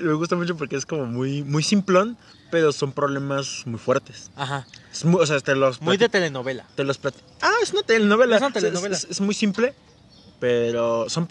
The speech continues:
Speaker 1: se, se lo plantea muy simple, pero son problemas fuertes. Como so-, te los plantea como son.
Speaker 2: Mm, otra, otra
Speaker 1: Ah, por ejemplo, otro libro que así viejitos que yo también leí mucho es el de la, la Mel-, la Nel-, Mela, la Nel-,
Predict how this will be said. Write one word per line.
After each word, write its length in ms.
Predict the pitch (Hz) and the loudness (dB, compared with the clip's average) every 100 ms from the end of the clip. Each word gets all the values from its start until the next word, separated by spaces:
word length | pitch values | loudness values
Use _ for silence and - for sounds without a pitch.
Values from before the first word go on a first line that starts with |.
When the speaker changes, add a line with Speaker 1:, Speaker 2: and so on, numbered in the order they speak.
| - | -8
Speaker 1:
se, 180 | - 143 | -12 -6
se 120 | 151 | -2
lo 100 | 143 | -2
plantea 300 | 147 139 175 | -2 -2 -2
muy 140 | 175 | 0
simple, 320 | 165 175 180 185 | 0 0 0 -4
pero 180 | 123 | -4
son 100 | 113 | -6
problemas 320 | 120 120 117 - | -6 -6 -6 -4
fuertes. 380 | 107 110 101 | -4 -4 -6
Como 180 | - 170 | 0 0
so-, 140 | 165 196 | 0 0
te 100 | 190 | 0
los 120 | 190 | 0
plantea 180 | 214 294 | -4 -6
como 140 | 330 | -6
son. 120 | 294 247 - | -6 -8 -16
Speaker 2:
Mm, 100 | 175 180 - | -18 -18 -10
otra, 480 | 175 185 208 208 202 - - | -8 -4 0 0 0 -8 -8
otra 320 | 165 - 170 | -2 2 2
Speaker 1:
Ah, 60 | 156 - | 2 -6
por 80 | 131 | -6
ejemplo, 180 | 135 131 | 0 0
otro 200 | 127 147 | 0 -2
libro 240 | 143 143 147 | -2 -2 -2
que 280 | 110 110 | -6 -4
así 140 | 107 120 | -6 -6
viejitos 360 | 123 127 131 | -6 -8 -10
que 120 | - 110 | -14 -12
yo 60 | |
también 240 | 120 117 117 | -8 -6 -4
leí 80 | |
mucho 320 | 117 117 - 147 | -4 -4 -4 -4
es 180 | 123 | -4
el 120 | 127 117 | -6 -6
de 60 | |
la, 260 | 101 95 98 - | -6 -8 -12 -10
la 200 | 107 107 | -8 -6
Mel-, 400 | 104 104 107 - - | -6 -6 -8 -12 -14
la 200 | 107 113 | -10 -8
Nel-, 320 | 107 104 104 95 - - - - | -6 -6 -8 -12 -16 -20 -18 -6
Mela, 380 | 107 120 175 233 | -2 -2 -2 -6
la 160 | 127 | -6
Nel-, 460 | 117 110 107 107 | -4 -4 -6 -8